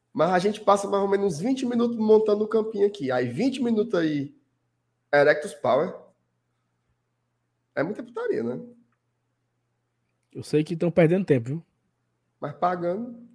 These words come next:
Speaker 1: já
Speaker 2: Eu
Speaker 1: anuncia.
Speaker 2: sendo, ó, eu sendo empresário.
Speaker 1: Tá aí, ó, olha aí, ó.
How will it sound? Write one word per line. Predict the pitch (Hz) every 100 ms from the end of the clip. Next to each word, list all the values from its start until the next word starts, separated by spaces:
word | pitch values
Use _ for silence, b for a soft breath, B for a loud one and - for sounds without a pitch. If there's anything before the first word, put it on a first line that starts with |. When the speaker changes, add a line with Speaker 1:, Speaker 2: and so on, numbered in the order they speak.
| _
Speaker 1:
já | - -
Speaker 2:
Eu | 170
Speaker 1:
anuncia. | 196 -
Speaker 2:
sendo, | - 170 175 -
ó, | 151 131 -
eu | 160 214
sendo | - - 156 165 151
empresário. | 170 190 190 127 113 113 123 147 175 _ -
Speaker 1:
Tá | 453
aí, | 269 240
ó, | 147 -
olha | 233 160
aí, | -
ó. | -